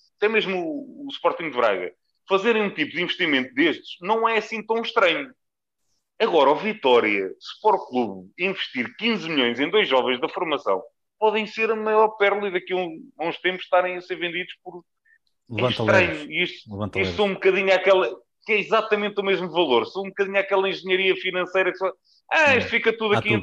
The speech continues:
Speaker 2: tuga.
Speaker 1: amigos e está tudo bem. Mais valia dizer, opa, foi troca por troca, trocámos um
Speaker 2: Pois,
Speaker 1: jogador pelo
Speaker 2: exatamente,
Speaker 1: outro e pronto,
Speaker 2: exatamente.
Speaker 1: acabou-se.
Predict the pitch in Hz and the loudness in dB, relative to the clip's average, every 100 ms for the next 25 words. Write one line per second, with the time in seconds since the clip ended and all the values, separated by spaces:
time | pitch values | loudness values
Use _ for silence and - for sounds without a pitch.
0 | 196 202 214 185 160 185 190 180 160 117 | 2 2 2 0 -4 -2 0 0 0 0
1 | 92 - _ _ _ - 180 208 190 170 | 0 -4 _ _ _ -4 2 2 2 4
2 | 185 151 147 147 160 170 - _ - 196 | 4 4 2 0 -6 -14 -18 _ -10 0
3 | 220 - 233 240 240 226 - 254 240 - | 0 2 0 2 2 0 0 4 4 4
4 | 135 185 220 220 196 208 208 214 160 139 | 0 0 2 0 0 2 4 2 0 0
5 | 143 156 170 175 - - - 233 170 160 | 4 4 2 -2 -8 -10 -4 -2 -2 -4
6 | 147 202 202 131 | -2 0 0 0